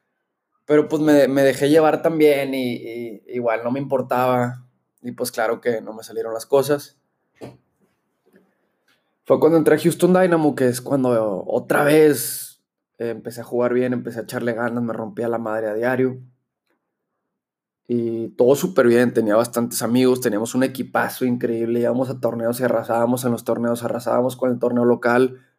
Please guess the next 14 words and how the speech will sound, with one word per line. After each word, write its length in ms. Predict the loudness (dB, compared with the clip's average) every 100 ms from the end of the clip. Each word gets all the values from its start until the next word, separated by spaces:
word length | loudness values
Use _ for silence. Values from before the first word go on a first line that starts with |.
| _ _
jugábamos 400 | 0 2 4 2
contra 260 | 0 0 0
equipos 380 | 0 -2 0 0
dizque 340 | -2 -2 -4
mucho 360 | -2 -6 -4 -4
mejores 280 | 2 0
que 120 | 2 0
nosotros 400 | 0 0 0 -2
y 60 |
les 160 | -2 0
dábamos 340 | 0 0 0
en 100 | -4
su 140 | -6 -4
madre. 500 | 0 0 0 -8